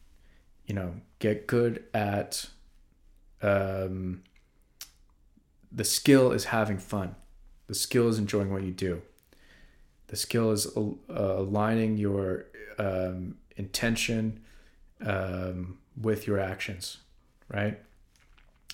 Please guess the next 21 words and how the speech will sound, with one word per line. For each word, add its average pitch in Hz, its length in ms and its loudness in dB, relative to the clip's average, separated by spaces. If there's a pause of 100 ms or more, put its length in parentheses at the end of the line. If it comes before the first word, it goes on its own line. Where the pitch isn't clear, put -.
That 107 160 2
is, 98 220 -2
that 107 180 2
is 104 100 2
the 92 60 0
cure 113 320 0
to 110 140 -4
anxiety. 98 500 -2
That 101 240 0
is, 95 280 -4 (540)
um, 92 520 -4
how 107 100 0
you 110 80 4
can 101 160 -2
really 107 240 4
become 98 640 -4
yourself 90 420 -6
and 92 140 -10
feel 87 220 -6
good 87 320 -8 (1080)
and, 101 100 -6